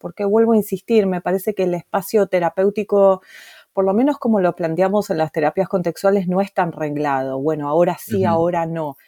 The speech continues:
Speaker 1: Es tan contingente de algún modo, ¿no? Y, y esas contingencias se van concreando momento a momento, que inclusive a veces cuando,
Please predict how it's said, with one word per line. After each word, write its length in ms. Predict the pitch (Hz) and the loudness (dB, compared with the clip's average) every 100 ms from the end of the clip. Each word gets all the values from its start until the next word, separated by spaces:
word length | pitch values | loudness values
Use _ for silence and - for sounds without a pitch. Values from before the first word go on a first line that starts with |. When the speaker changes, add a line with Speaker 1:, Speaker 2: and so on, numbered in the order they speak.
| _ - | _ -14
Speaker 1:
Es 160 | 208 | -8
tan 180 | 247 226 | -6 -2
contingente 960 | 277 233 208 170 - 214 175 165 156 - | 0 0 -2 -6 -2 0 0 -4 -6 -6
de 100 | 160 | -6
algún 340 | 151 160 165 | -4 -6 -8
modo, 380 | 160 147 143 139 | -8 -8 -10 -12
¿no? 360 | 135 151 214 247 | -12 -10 -8 -6
Y, 440 | 226 180 170 170 - - - | -4 -4 -6 -8 -10 -20 -8
y 60 | - | -4
esas 200 | 185 220 | -2 -2
contingencias 720 | - 190 175 175 214 214 220 | -2 -4 -4 -4 -2 0 0
se 120 | 202 | 0
van 220 | 170 175 175 | -2 -2 -2
concreando 680 | 185 160 165 170 185 208 | -4 -4 -2 0 0 0
momento 380 | 185 175 190 196 | 0 0 0 0
a 40 | 185 | 0
momento, 540 | 170 185 202 208 214 | -2 -2 -2 0 0
que 100 | 220 | -2
inclusive 480 | 202 226 214 294 294 | -4 -4 -4 -2 0
a 60 | |
veces 280 | 247 262 277 | 0 -2 -4
cuando, 640 | - 220 196 185 180 180 | -2 -2 0 0 0 -2